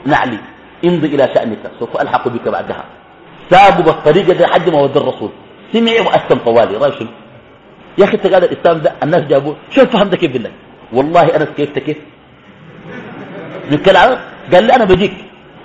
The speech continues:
لو لقينا زول عامل شغل تعرفني، أمش وأس-، أنا خليك وراي." قال لي: "امشي وراي، ما تعرف." لحد ما وصلت. لكن قال لي: "كان لا-، لاقانا زول من ناس مكة، أنا بعمل، أنا بغنجره كده، كويس؟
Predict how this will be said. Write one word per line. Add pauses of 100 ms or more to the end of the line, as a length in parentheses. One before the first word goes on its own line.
لو
لقينا
زول (280)
عامل
شغل
تعرفني،
أمش (160)
وأس-،
أنا
خليك
وراي."
قال
لي:
"امشي
وراي،
ما
تعرف." (260)
لحد
ما
وصلت. (220)
لكن
قال
لي:
"كان
لا-،
لاقانا
زول (400)
من
ناس
مكة، (380)
أنا
بعمل،
أنا
بغنجره
كده، (720)
كويس؟